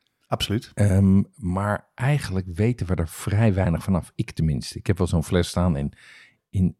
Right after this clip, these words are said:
Speaker 2: achter in mijn hoofd een soort van gevoel dat je extra virgin moet hebben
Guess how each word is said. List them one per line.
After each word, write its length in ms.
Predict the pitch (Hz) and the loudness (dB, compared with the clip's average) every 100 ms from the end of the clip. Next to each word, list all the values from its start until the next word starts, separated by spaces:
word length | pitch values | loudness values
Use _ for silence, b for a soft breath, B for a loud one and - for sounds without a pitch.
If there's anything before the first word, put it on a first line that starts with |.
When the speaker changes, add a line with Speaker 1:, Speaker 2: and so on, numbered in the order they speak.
| _ | _
Speaker 2:
achter 280 | - - - | -12 -6 0
in 80 | 87 | 0
mijn 120 | 85 | 4
hoofd 360 | 101 101 - - | 4 4 0 -6
een 100 | 92 | -2
soort 180 | 92 | -4
van 140 | - 85 | -4 -6
gevoel 280 | 76 87 87 | -2 -2 0
dat 200 | 85 - | 0 0
je 200 | 78 - _ | -2 -2 _
extra 300 | - - 87 | -14 -6 -4
virgin 360 | 78 85 78 80 | 0 -2 0 -2
moet 120 | 80 | 0
hebben 240 | 69 73 | -2 -4